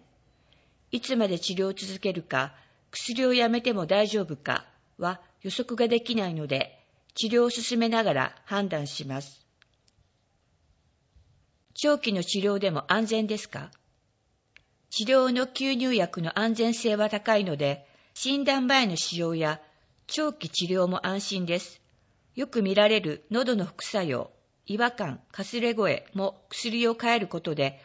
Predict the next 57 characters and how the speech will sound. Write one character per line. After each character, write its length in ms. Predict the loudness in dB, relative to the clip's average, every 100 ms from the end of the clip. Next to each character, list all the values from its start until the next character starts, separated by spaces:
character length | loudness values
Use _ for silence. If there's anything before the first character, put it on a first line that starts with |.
| _ _ -8
落 200 | -8 -8
ち 40 |
着 100 | -10
く 60 | -8
こ 140 | -6
と 140 | -4 0
が 180 | 0 0
多 140 | -2
い 40 |
の 140 | -2 -2
で、 300 | -2 -2 -8 _ _ -8
ご 80 |
自 140 | -6 -4
身 140 | -2 0
に 140 | 0
合 80 | -4
っ 80 | -8 -4
た 240 | -4 -4 -10 _ -20
使 280 | -2 2
い 80 | 2
や 100 | 2
す 160 | -2 -4
い 60 |
吸 240 | -4 -2 0
入 180 | 2 2
薬 320 | 0 -2 -2
を 60 |
選 200 | 0 2
ぶ 80 | 0
こ 140 | -4 -4
と 100 | -2
が 120 | -2
大 200 | -4 -4
切 280 | -6 -10 -6
で 120 | -6
す。 220 | -6 -20 _ _ _ _ _ -8
ま 140 | -6
た、 300 | -2 -2 -2 -6 -20 _ _
安 220 | 0 0 2
全 200 | 2 2
な 100 | -2
吸 280 | -2 -2
入 140 | 0 0
薬 240 | 0 -2
と 140 | -4 -4
い 100 | -2
え 80 | -2
ど 120 | -2
も、 220 | -4 -6 -12 _ -8
長 280 | -6 -2 0
い 80 | 0
年 220 | 0 -2
数 260 | -2 -2
で 100 | -2 -2
生 240 | -2 -2
じ 160 | -4 -4
る 180 | -6